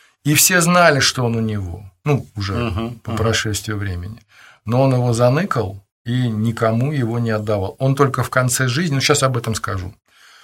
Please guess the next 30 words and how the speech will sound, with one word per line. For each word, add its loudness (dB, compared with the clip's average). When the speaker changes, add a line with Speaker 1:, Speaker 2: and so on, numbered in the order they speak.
Speaker 1:
После 4
этого 4
Варт, 4
это 0
вот 0
наш 4
еврей 6
из 2
Нью-Йорка, 4
едет 0
в 0
Южную 4
Африку. -2
В -6
это 2
время 2
Сесил 4
Ротс 4
завоевывает 4
для 6
Великобритании 2
то, 0
что -2
теперь 0
называется 2
родиной 2
Илона 4
Маска. 0
Speaker 2:
Мгм. -10
Родезию. -2